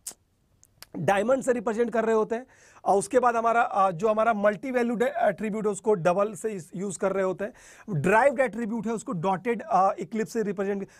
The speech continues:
तो ये पूछा गया है, आप प्रीवियस ईयर में उठा के देखना, ये सब क्वेश्चन पूछा गया है, ठीक है? तो ईआर मॉडल में कौन सा सिंबल किसके लिए बना है, ये एग्जाम के लिए आपका इंपॉर्टेंट बनता है, थोड़ा सा इसको देख लीजिएगा,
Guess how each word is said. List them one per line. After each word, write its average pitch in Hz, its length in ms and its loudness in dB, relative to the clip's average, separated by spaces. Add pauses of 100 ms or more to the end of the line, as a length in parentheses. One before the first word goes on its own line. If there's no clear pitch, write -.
(100)
तो 247 60 4
ये 240 120 4
पूछा - 460 0
गया 196 260 2
है, 131 100 -2
आप 165 260 -4
प्रीवियस 190 320 0
ईयर 208 140 2
में 226 80 -4
उठा 185 220 -2
के 202 80 0
देखना, 190 220 -2
ये 196 140 -2
सब 185 160 -6
क्वेश्चन 196 280 -2
पूछा 160 320 -2
गया 131 180 -4
है, 127 60 -8
ठीक 170 180 -6
है? 208 80 -10 (400)
तो 247 60 4
ईआर 277 360 6
मॉडल 254 320 0
में 269 120 0
कौन 247 340 -2
सा 262 160 0
सिंबल 220 440 -4
किसके - 460 -2
लिए 247 140 0
बना 208 200 -2
है, 220 160 -8
ये 208 280 4
एग्जाम 175 360 -4
के 165 80 -12
लिए 196 160 -10 (300)
आपका 175 320 -2
इंपॉर्टेंट 156 480 -2
बनता 147 320 0
है, 202 80 -2
थोड़ा 151 240 -4
सा 147 120 -4
इसको 139 240 -4
देख 156 280 0
लीजिएगा, 143 360 -8